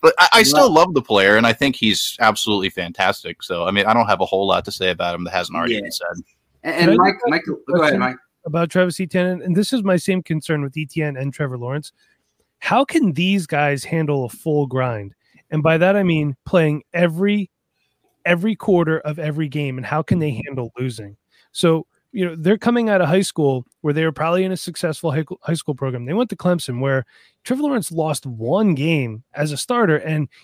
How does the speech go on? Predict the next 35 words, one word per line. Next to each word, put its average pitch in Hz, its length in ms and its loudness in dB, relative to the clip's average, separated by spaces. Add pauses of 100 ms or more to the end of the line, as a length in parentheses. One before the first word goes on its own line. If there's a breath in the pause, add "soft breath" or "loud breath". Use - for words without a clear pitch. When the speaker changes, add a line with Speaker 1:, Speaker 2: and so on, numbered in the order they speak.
Speaker 3:
E 175 100 -10
T 196 200 -4
N 214 140 2
didn't 190 240 -2
do 185 120 0
a - 0 -
lot 165 180 2
of 147 60 -2
losing 143 300 -2
either. 165 240 -2
So 143 300 -2 (300 soft breath)
do 202 140 0
they 233 140 4
have 190 200 4
that 175 140 4
mental 160 340 0
cap-, - 280 -8 (220)
you 147 120 -6
know, 127 40 -4
mental 160 520 0
capability 139 640 -4
to 127 100 -8
handle 151 380 -2
losing? 123 420 0 (400)
Do 175 120 -2
they 156 140 -2
have 180 320 -2
the 190 100 0
ability 156 320 -2
to - 120 -10
grind 139 360 -2
for 135 60 -16
now 180 120 -6
seventeen 202 640 -4
games, 160 320 -6